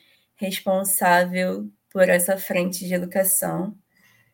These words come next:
que é, é onde eu me vejo trabalhando socialmente.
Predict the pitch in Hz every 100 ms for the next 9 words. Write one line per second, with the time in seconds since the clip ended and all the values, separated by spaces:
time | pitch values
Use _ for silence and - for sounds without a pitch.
0 | _ _ _ _ _ _ - 196 190 190
1 | 190 - - - 190 196 196 190 190 202
2 | 196 202 196 190 202 196 185 175 180 -
3 | 190 190 190 175 170 175 180 180 - 190
4 | - 185 185 175 185 - -